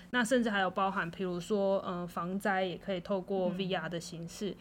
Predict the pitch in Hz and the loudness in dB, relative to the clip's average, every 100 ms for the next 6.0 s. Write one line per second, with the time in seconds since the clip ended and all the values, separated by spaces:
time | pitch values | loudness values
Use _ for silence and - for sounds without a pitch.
0 | - - - - 226 208 190 180 175 - | -14 -20 -14 -6 -2 0 0 -2 -4 -4
1 | 170 127 - - 202 196 175 220 180 175 | -4 -4 -6 -6 -2 -2 -2 -4 -2 -4
2 | - - 190 - - 339 359 247 196 208 | -6 -6 -4 -6 -2 2 4 4 4 4
3 | 185 170 160 160 170 - - - 262 247 | 4 -2 -4 -4 -6 -8 -8 0 4 4
4 | 240 247 233 220 190 190 226 185 165 180 | 4 6 4 2 -2 2 2 2 -2 -2
5 | 196 175 170 196 175 180 190 180 190 | 0 -2 -2 -4 -4 -2 2 2 0